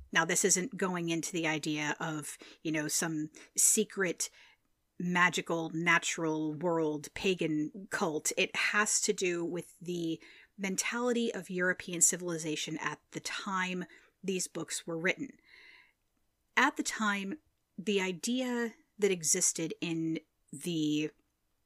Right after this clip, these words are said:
quote-unquote civilized imagination, uh, was that nature is only acceptable when tamed for human use, that animals are only good when they're useful to humans as livestock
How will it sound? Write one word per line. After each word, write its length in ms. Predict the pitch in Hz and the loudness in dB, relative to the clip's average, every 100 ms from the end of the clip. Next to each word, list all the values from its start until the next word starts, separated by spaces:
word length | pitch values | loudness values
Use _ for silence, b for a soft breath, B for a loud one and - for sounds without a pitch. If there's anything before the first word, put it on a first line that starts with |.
| _ _ _ - - | _ _ _ -20 -16
quote-unquote 720 | - 226 208 185 165 190 175 | 2 6 6 4 0 -4 -2
civilized 960 | - - - 233 202 170 156 147 151 - B B B - | 2 4 4 4 4 2 0 2 0 -2 B B B -6
imagination, 840 | 185 175 165 151 151 143 - - - B B B B - | -2 -2 -2 -2 -2 -2 -4 -6 -10 B B B B 0
uh, 280 | 175 156 156 | 0 2 -2
was 300 | 190 190 185 | 0 2 2
that 200 | - 196 | 2 -2
nature 460 | 196 214 269 - 254 | 0 0 0 0 -2
is 180 | 196 - | 0 -2
only 360 | 202 226 240 226 | 0 2 4 2
acceptable 720 | 208 - 175 - 170 175 - | 2 0 0 -4 -4 -2 -2
when 260 | 180 165 160 | -2 -2 -2
tamed 640 | - - 220 214 220 208 - | -4 -4 -4 0 0 0 -6
for 260 | - 208 196 | -6 -4 -4
human 600 | - 202 185 175 170 156 - | -6 -4 -4 -2 -4 -8 -12
use, 540 | 151 151 - - - B B B | -8 -6 -6 -4 -6 B B B
that 260 | 170 160 160 | -6 -4 0
animals 500 | 175 190 208 196 196 | 2 4 2 0 -2
are 140 | 190 156 | -2 -4
only 260 | 190 185 | -2 -2
good 480 | 165 - 175 175 185 | -2 0 0 0 -2
when 140 | 175 | -4
they're 120 | 170 180 | -2 -2
useful 440 | 160 151 - 180 | -2 -4 -4 -6
to 120 | - | -6
humans 400 | 175 170 160 156 | -4 -2 0 0
as 200 | - 156 | -2 -4
livestock 720 | 165 156 151 - - 139 127 | -2 -2 0 0 0 -2 -6